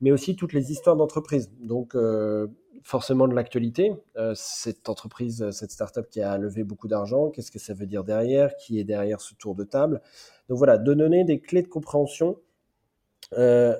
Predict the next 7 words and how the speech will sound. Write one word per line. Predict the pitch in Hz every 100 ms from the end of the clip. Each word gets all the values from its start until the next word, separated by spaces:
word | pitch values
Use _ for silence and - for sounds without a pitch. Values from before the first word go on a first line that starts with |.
| -
à, | 123
euh, | 147 147 127 120 120 113 120
aux, | 123 120 143
aux |
lecteurs | 135 135 - 156
et | 139
lectrices, | 127 120 156 185 185 -